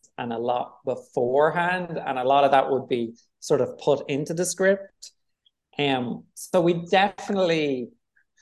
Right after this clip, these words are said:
the lads used to laugh at me. I'd just say, "Go on, riff, riff one there, lads, yourselves," you know, <laughs> and then go. Um, so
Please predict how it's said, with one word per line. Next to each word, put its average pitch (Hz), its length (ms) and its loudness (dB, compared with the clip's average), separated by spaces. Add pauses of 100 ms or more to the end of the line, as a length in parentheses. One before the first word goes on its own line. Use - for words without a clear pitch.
(300)
the - 140 0
lads 151 280 2
used 147 160 -2
to 139 60 -2
laugh 127 260 0
at 135 60 -4
me. 120 140 -8
I'd 117 140 -6
just 143 200 0
say, 120 180 0
"Go 240 140 2
on, 208 160 2
riff, 196 320 0
riff 226 240 2
one 175 180 2
there, 147 200 6
lads, 139 260 2
yourselves," 117 500 -4
you 120 120 -4
know, 147 200 -2
<laughs> - 40 -20
and 165 120 -6
then 170 280 -4
go. - 200 -6 (1080)
Um, 143 460 0 (220)
so 147 640 4